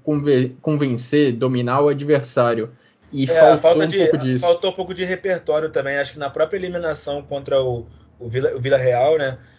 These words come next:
Speaker 2: é, você percebia que o F C Bayern focava muito no chuveirinho, no Lewandowski, nos jogadores dentro da área, sempre levando pros extremos, pro Coman, pro,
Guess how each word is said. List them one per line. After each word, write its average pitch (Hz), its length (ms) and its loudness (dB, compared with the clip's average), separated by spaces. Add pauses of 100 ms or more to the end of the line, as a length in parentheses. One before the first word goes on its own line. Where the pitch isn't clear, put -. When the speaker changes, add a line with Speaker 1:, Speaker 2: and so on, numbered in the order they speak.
(240)
Speaker 2:
é, 113 440 -4
você 123 200 -6
percebia 170 440 0
que 196 80 -4
o 190 40 6
F 185 120 -2
C 185 100 -2
Bayern 175 380 2
focava 180 420 -2
muito 180 300 -6
no 214 80 -4
chuveirinho, 196 640 -2
no 185 80 -6
Lewandowski, 165 720 0
nos 147 120 -12
jogadores 147 280 -6
dentro 151 200 -8
da 143 200 0
área, 139 360 0 (400)
sempre 151 340 -8
levando 156 320 0
pros 147 180 -10
extremos, 139 560 -6
pro 131 200 -10
Coman, 131 440 -4
pro, 120 120 -14